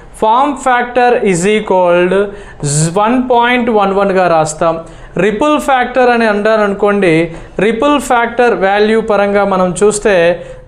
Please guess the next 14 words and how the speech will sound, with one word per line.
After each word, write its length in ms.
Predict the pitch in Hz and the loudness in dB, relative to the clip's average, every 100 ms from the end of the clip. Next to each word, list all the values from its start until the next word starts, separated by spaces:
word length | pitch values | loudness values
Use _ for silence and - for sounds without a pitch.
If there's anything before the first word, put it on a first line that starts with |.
| 160 151 | -4 0
జీరో 480 | 214 240 269 277 269 | 0 2 2 0 0
పాయింట్ 420 | 240 233 240 226 | 0 2 0 -2
ఫోర్ 320 | 240 214 190 190 | -4 0 0 2
ఎయిట్ 280 | 190 185 | 2 2
అని 120 | 185 165 | 0 0
పిలుస్తాం. 640 | 165 156 - 160 160 160 - - - - - | 0 0 -2 -4 -4 -6 -12 -20 -20 -16 -4
పీక్ 260 | 262 302 - | -2 -2 -2
ఫ్యాక్టర్ 480 | 285 269 269 269 | 0 0 0 -2
విషయానికి 580 | 247 240 247 247 240 233 | 0 0 0 0 0 0
వస్తే 600 | 233 - 240 202 185 185 - - - - | 0 0 0 2 2 -2 -12 -20 -10 -2
పీక్ 240 | 277 285 | -2 -2
ఫ్యాక్టర్ 500 | - 269 254 254 254 | -2 -2 -2 0 0
యొక్క 300 | 247 233 233 | 2 0 0
విలువ 680 | 233 202 214 214 185 175 | 0 2 2 2 2 2